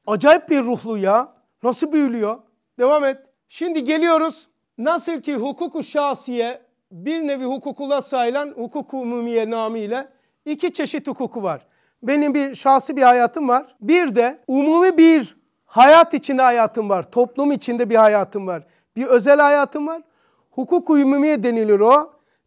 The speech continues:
Benim hukuku şahsiyemdir. Tamam mı? Öyle de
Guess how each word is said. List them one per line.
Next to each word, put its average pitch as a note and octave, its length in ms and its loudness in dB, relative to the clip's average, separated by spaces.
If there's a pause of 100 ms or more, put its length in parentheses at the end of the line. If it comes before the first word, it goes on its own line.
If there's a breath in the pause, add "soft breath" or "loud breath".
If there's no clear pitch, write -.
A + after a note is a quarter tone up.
(100)
Benim D4+ 300 -4
hukuku D4 380 -6
şahsiyemdir. A3 1080 -2 (140)
Tamam C#4 280 -10
mı? D#3+ 80 -20 (160)
Öyle E4 360 -2
de G#3 280 -6